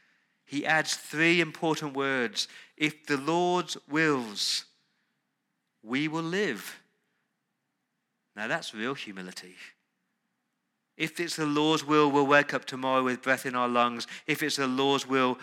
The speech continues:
I'll be alive tomorrow." That's real humility to say, "If I wake up tomorrow morning, thank you, God. Thank you that you are sovereign over all the days I have on this earth."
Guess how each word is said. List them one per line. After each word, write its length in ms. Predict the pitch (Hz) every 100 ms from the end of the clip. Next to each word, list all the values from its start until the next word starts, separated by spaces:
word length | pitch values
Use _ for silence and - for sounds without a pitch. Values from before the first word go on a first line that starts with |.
| - 120
I'll 120 | 120
be 180 | 123 120
alive 560 | 117 123 127 127 -
tomorrow." 720 | - 131 127 131 123 117 104 95 - _ _ _ _ _ _ _ _ _ _ _ _ _ _ _ _ _ _ -
That's 300 | 156 175 170
real 160 | 175
humility 500 | 175 180 185 190 -
to 100 | 135
say, 640 | 139 151 143 139 143 135 - - _ _ _ _ -
"If 160 | -
I 80 | 143
wake 280 | 135 175 190
up 120 | 214
tomorrow 360 | - 175 170 156
morning, 380 | 139 127 127 120
thank 380 | - 143 143
you, 100 | 123
God. 380 | 107 101 98 101 - - _ _ _ _ _ _ _ _ _ _ _ _ _ _
Thank 340 | - 165 160 156
you 60 |
that 100 | 143
you 160 | 127 123
are 60 |
sovereign 640 | - - 185 175 170 170 156
over 300 | 127 117 113
all 260 | - 170 185
the 120 | 170
days 240 | 139 127 120
I 80 |
have 340 | 110 - 147 151
on 220 | 139 135
this 180 | 135 -
earth." 520 | 107 95 90 -